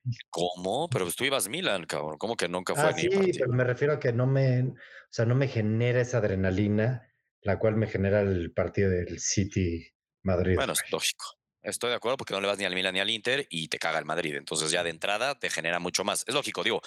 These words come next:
Speaker 1: hay muchos
Speaker 2: Sí.
Speaker 1: aficionados más al calcio. Tú no eres tan aficionado al calcio. Entonces por eso se entiende que no te generara tanto.
Speaker 2: Yo
Speaker 1: Bueno,
Speaker 2: creo
Speaker 1: la verdad es que aquí los
Speaker 2: que
Speaker 1: tres somos más de la Premier y de la Liga Española. Es una realidad.
Speaker 2: Eh,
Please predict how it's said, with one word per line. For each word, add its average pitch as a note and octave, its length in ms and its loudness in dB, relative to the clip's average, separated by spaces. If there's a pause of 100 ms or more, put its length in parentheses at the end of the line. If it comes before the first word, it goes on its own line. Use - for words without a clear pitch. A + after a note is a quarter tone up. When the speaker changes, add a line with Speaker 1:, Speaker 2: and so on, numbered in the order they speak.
(260)
Speaker 1:
hay F#2+ 100 -4
muchos A2 240 0
Speaker 2:
Sí. A2+ 60 4
Speaker 1:
aficionados G#2 400 2
más G#2 220 0
al G2+ 100 -6
calcio. A#2 400 -2
Tú F#2+ 160 -8
no G2 80 -2
eres F2+ 200 2
tan A#2+ 200 -2
aficionado F#2 400 -2
al F#2+ 80 -4
calcio. G#2+ 320 -2
Entonces - 640 -10
por G2 120 -2
eso - 120 4
se F#2+ 100 2
entiende G#2 440 -2
que F2 100 0
no B2+ 100 2
te A#2+ 80 -2
generara F2+ 380 -2
tanto. - 340 -4
Speaker 2:
Yo E3+ 180 2
Speaker 1:
Bueno, C#3+ 200 2
Speaker 2:
creo - 60 -2
Speaker 1:
la E3+ 60 0
verdad C3 160 6
es A#2 60 6
que A2+ 60 2
aquí A2 100 0
los A#2 140 2
Speaker 2:
que G2+ 80 -2
Speaker 1:
tres - 380 2 (320)
somos A#2+ 280 -4
más A#2 140 -2
de A#2+ 60 0
la G2+ 120 0
Premier A2 300 0
y G2 60 2
de F2+ 80 2
la F2+ 60 0
Liga G2+ 120 -2
Española. B2 400 -2
Es - 140 0
una G#2+ 120 -2
realidad. F#2+ 300 -2 (440)
Speaker 2:
Eh, G2+ 40 -2